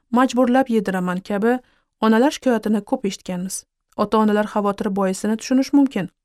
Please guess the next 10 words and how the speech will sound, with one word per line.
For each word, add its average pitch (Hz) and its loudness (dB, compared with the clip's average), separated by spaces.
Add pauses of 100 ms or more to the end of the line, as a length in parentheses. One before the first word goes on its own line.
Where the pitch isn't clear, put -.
(160)
Chunki 240 0 (440)
bola 247 4
to'laqonli 277 4
ovqatlanmasa, 208 -2 (320)
sog'lom 214 2
o'smasligi 262 0 (300)
va 233 2
yaxshi 269 2
rivojlanmasligi 254 2
mumkin. 180 -6